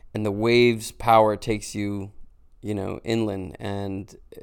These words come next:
perhaps maybe the wave drops you down a foot or two because of the break. There's no quite, there's nothing quite like that. There's no ride on earth that feels as good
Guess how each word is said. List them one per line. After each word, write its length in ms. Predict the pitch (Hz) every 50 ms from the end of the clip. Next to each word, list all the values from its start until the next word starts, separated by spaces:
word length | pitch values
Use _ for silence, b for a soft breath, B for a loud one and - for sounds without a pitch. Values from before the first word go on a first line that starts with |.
| - -
perhaps 300 | - 117 107 107 - -
maybe 180 | 113 110 107 107
the 100 | 107 104
wave 400 | 104 107 107 107 104 95 - -
drops 360 | - 117 110 107 - - -
you 80 | 110 104
down 300 | 110 107 104 107 104 101
a 40 |
foot 240 | 101 - - 110 101
or 60 | 101
two 260 | 95 - - 110 104 98
because 360 | 98 98 - - 104 98 104
of 80 | 95
the 80 | - 95
break. 400 | 104 - 113 110 110 107 - - b b b b b b b b b b b b b b b b b b b b b b b - - - -
There's 180 | 160 170 160
no 160 | 180 196 196 190
quite, 260 | - 180 180 - -
there's 140 | 175 165 170
nothing 240 | 208 226 254 220
quite 240 | - - 214 185 101
like 220 | 147 190 214 - -
that. 240 | 120 87 90 -
There's 180 | 120 117 113 120
no 180 | 139 151 151 147
ride 600 | 131 120 120 113 113 117 127 - 143 143 147 147
on 160 | 147 151 139
earth 420 | 101 135 135 131 123 - - - -
that 180 | 120 113 113 -
feels 260 | - 123 120 113 113
as 140 | 110 110 110
good 560 | - - 135 143 139 123 120 123 135 127